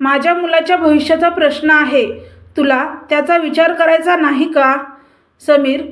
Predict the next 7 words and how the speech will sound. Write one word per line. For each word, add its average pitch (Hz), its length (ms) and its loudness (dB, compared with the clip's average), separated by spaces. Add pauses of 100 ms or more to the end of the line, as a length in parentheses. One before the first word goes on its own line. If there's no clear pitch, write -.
(140)
तिने 311 200 0
मुलाचा 302 460 2
उल्लेख 339 320 0 (100)
केल्यावर 294 460 0 (240)
उठून 277 320 -4
बसला. 285 440 -2 (360)
"मानवी, 269 540 0